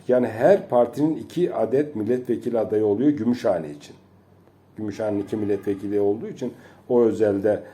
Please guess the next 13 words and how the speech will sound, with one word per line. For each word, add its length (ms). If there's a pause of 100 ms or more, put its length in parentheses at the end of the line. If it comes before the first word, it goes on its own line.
(200)
anlatmaya, 720
somutlaştırmaya 880
çalışıyorum. 600 (460)
Demek 320
ki 140
ikişer 420
milletvekilinden 960
on 180
iki 240
aday 380
belirliyor 640
altı 420
parti. 480